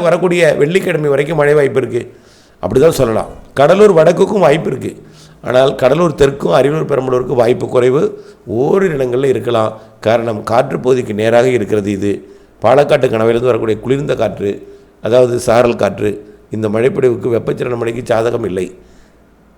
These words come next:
ஆக ஈரோடு மறைக்கக்கூடிய பகுதிக்கு மேற்கே இருக்கக்கூடிய மாவட்டங்கள் வரக்கூடிய காற்று தான் வெப்பச்சலன மழைப்பொழிவை கொடுக்கும். அது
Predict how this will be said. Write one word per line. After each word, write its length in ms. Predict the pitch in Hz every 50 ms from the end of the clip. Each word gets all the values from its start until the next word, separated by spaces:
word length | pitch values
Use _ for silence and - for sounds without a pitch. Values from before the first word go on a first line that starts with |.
| _ _ _ _ _ _ _ _ - - _ _ - - - - 82 101
ஆக 120 | 127 117 113 143 127 120 - - - - - _ - 107 135
ஈரோடு 300 | 160 170 175 185 185 160 139 139
மறைக்கக்கூடிய 460 | 131 143 139 147 151 143 139 131 131 113 110
பகுதிக்கு 300 | 120 120 117 117 113 123 107 101
மேற்கே 240 | 107 117 135 135 -
இருக்கக்கூடிய 300 | 139 131 123 123 113 110 107
மாவட்டங்கள் 420 | 107 110 107 101 110 107 107 107 101
வரக்கூடிய 300 | 98 101 101 98 98 95 90 -
காற்று 200 | 113 117 117 113 131
தான் 120 | 151 208 - - - - - - _ - 101
வெப்பச்சலன 440 | 107 92 - 127 110 135 127 120 110 104
மழைப்பொழிவை 380 | 107 107 101 107 107 104 113 110 -
கொடுக்கும். 360 | 107 104 107 - - 101 101 - - - - - _ _ _ _ - 107
அது 140 | 104 104